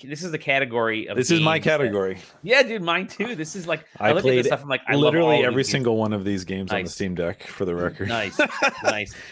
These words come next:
Speaker 1: We're gonna
Speaker 2: Which
Speaker 1: get
Speaker 2: is
Speaker 1: into that story in a little
Speaker 2: Yeah,
Speaker 1: bit too.
Speaker 2: we will.
Speaker 1: Um, but, uh, you know, it's, uh, the, I, I want, I, I want us to get past, I think you do too, the idea of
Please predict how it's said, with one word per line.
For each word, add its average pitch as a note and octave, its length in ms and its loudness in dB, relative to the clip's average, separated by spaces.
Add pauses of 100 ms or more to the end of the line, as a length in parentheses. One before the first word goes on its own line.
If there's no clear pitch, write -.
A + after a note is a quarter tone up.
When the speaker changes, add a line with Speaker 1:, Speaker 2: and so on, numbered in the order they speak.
Speaker 1:
We're C3 120 0
gonna E3 120 6
Speaker 2:
Which D3 60 0
Speaker 1:
get D3 100 4
Speaker 2:
is C#3+ 80 2
Speaker 1:
into C3+ 80 0
that E3 200 4
story A2 360 -2
in G#2 60 -6
a - 20 -2
little E2+ 160 0
Speaker 2:
Yeah, E2 60 -4
Speaker 1:
bit F2 80 -20
too. - 280 -14
Speaker 2:
we F2+ 140 -4
will. F2+ 60 0
Speaker 1:
Um, A#2+ 280 2
but, B2+ 260 -2
uh, A2 220 0 (580)
you C3+ 120 -8
know, B2 140 0
it's, - 500 -12 (100)
uh, - 60 -20 (260)
the, C3 180 -10 (1300)
I, C#3+ 180 -2
I C#3+ 100 2
want, C#3+ 280 -2
I, D#3+ 260 0 (140)
I C3+ 120 -4
want C3 320 -4
us D#3 160 -10
to B2+ 80 -12
get - 180 -12
past, - 580 -8 (920)
I A#2 80 -10
think A#2 140 -10
you A2 160 -8
do G2+ 120 -8
too, B2 340 -6
the A2+ 140 -6
idea G#2+ 380 -6
of G2 280 -6